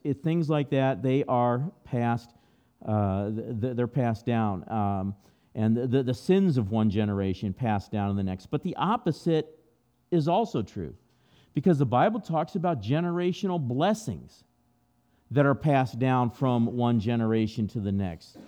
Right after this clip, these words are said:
There's a transference there of the blessings, because, and that's because relationships are spiritual. They are spiritual.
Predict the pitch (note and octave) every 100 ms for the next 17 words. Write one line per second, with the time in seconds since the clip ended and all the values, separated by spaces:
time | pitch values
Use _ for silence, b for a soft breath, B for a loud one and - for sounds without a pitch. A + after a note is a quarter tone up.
0 | B - C#3+ D3 E3 - - G3+ G#3 G#3
1 | - D3+ D3 - D3 C#3 C#3+ D3 D3 F3
2 | F3+ A2 E2 - B2+ - C#3+ C#3 B B
3 | B D3 G3 F#3 - F3+ D3+ D3+ C3+ E3
4 | A3 A3+ G3+ - G3+ - - D3+ E3 E3
5 | - _ - - - F3+ F3 - F#2+ C2+
6 | - _ _ _ _ _ _ _ _ _
7 | _ _ _ C3 C#3+ - D3+ D3+ D3+ -
8 | - E3 F3+ F3+ - A#2 D#2